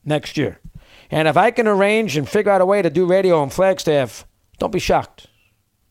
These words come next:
Don't be shocked. So, Tampa bouncing on a door at Buffalo to a, and how would we have ever known that there was something going on in Northern Arizona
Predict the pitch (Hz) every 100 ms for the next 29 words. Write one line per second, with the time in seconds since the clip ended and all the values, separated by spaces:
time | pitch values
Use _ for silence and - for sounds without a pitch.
0 | _ _ _ _ _ 175 165 135 123 -
1 | _ _ _ _ _ _ _ _ _ _
2 | _ _ _ _ _ _ _ _ _ _
3 | _ _ _ _ _ _ _ - 202 139
4 | - _ _ _ _ _ _ _ _ _
5 | _ _ _ - 175 202 202 247 247 175
6 | _ _ _ _ _ _ _ _ - 202
7 | 226 220 208 196 156 196 214 180 - 208
8 | - 175 156 143 156 - _ _ _ _
9 | _ _ _ - - 202 185 180 170 -
10 | 185 180 170 160 151 _ _ _ _ -
11 | 175 185 285 311 233 269 247 214 240 220
12 | 208 247 233 190 190 175 - 214 190 208
13 | 208 190 190 196 190 185 175 156 208 160